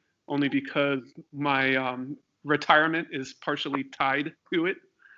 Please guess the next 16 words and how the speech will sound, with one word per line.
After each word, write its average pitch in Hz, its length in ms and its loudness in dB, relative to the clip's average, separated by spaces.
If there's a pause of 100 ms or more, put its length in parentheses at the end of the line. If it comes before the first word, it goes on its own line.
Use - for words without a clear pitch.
(260)
Um, 151 440 6
but 170 200 2
basically, 175 540 4
it's, - 340 -4
it, 180 140 -2 (1400)
when 180 140 2
you 208 120 2
say 208 160 -4 (100)
stock 196 340 4
market, 165 320 2
I 156 80 4
think 175 160 -4
that's 160 160 -2
a 165 60 -6
very 151 220 2
general, 147 640 0